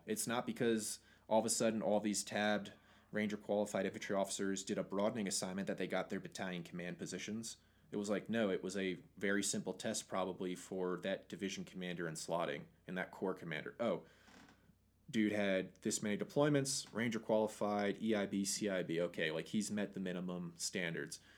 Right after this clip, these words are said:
It's like, so it wasn't like, "Ugh, this guy wrote a really excellent paper when he was at the War College about, uh, deforestation and warfare. We should give him a battalion command." It's like, no, this guy has muddy boots. Put him in command.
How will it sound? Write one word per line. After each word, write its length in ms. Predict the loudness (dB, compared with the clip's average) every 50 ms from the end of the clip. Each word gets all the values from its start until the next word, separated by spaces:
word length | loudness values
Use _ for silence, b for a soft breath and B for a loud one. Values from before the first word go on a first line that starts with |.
| B B B B B B
It's 100 | B -2
like, 140 | 0 0 2
so 240 | 4 4 4 4 2 -2 -8 B B B B B B B B
it 380 | -16 -16 -12 -6 -4 -4 -2 2
wasn't 320 | 4 4 4 2 2 0
like, 280 | 2 2 2 2 2 0
"Ugh, 140 | 0 0 0 B B B B B B B B B B B
this 200 | 2 4 4 4
guy 160 | 6 6 6 8
wrote 200 | 8 6 6 4
a 40 | 4
really 300 | 2 2 2 2 2 0
excellent 460 | 0 -2 -2 -2 -2 -2 -4 -4 -4
paper 340 | -2 -2 -2 0 0 0 -2
when 120 | -2 -2
he 160 | -2 0 0
was 120 | 0 0 0
at 140 | -2 -4
the 80 | -4 -6
War 240 | -4 -2 0 0 0
College 720 | -2 -2 -4 -2 -2 -2 -2 -2 -2 -4 -6 -8 -10 b b b b b b b -8
about, 640 | -8 -4 -2 0 2 2 4 2 2 0 -4 -10 -10 -6
uh, 380 | -4 -2 -2 -2 -2 -4 -4 -6 -8 -12 -16 _ _ _ _ _ _ _ _ _ _ _ _ _
deforestation 880 | 0 0 0 2 4 4 6 6 4 4 2 2 2 0 0 -2 -4 -4
and 140 | -4 -2
warfare. 540 | -2 -2 -2 -2 -2 -4 -4 -4 -4 -6 -8 -14 _ _
We 80 | -4 -2
should 160 | -2 0 2
give 160 | 2 2 2
him 120 | 2 0 0
a 60 | 0
battalion 340 | 0 -2 -2 -4 -4 -4 -6
command." 220 | -6 -6 -6 -4
It's 100 | -4 -4
like, 160 | -4 -4 0
no, 160 | 2 4 4 4
this 160 | 4 2 0
guy 140 | 2 4 4
has 200 | 4 4 4 2
muddy 240 | 0 0 0 0
boots. 440 | 2 4 4 4 4 2 -2 -6 -10 -12 _ -20 _ _ -6
Put 160 | -2 0 0
him 120 | 0 0
in 80 | -2 -4
command. 500 | -2 -2 -2 0 4 8 8 8 8